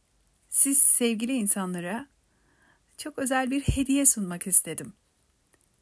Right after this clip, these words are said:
Daha önce hiçbir yerde yayınlamadığım iki şiirimi bu podcast'te sizler için yorumlamayı seçtim.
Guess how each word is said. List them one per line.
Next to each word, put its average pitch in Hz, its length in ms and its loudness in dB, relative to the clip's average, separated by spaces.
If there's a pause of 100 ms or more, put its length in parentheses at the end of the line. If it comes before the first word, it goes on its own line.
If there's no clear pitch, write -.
(200)
Daha 226 420 0
önce 190 440 -4 (460)
hiçbir 277 460 0
yerde 196 640 -4 (580)
yayınlamadığım 233 1120 0 (600)
iki 254 260 -2
şiirimi 190 760 -4 (760)
bu 269 220 0
podcast'te 262 960 0 (460)
sizler 240 500 4
için 214 560 -2 (520)
yorumlamayı 202 680 2
seçtim. 190 640 -4